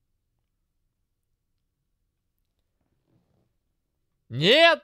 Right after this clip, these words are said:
Ну, ё-, приятно познакомиться, я Хесус.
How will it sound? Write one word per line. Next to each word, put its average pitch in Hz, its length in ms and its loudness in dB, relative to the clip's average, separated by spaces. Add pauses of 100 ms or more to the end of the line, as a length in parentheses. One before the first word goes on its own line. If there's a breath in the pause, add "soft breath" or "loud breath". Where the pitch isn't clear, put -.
Ну, 143 300 -14
ё-, 185 380 -12 (1120)
приятно - 340 0
познакомиться, 170 760 -6
я 147 140 -4
Хесус. - 600 -14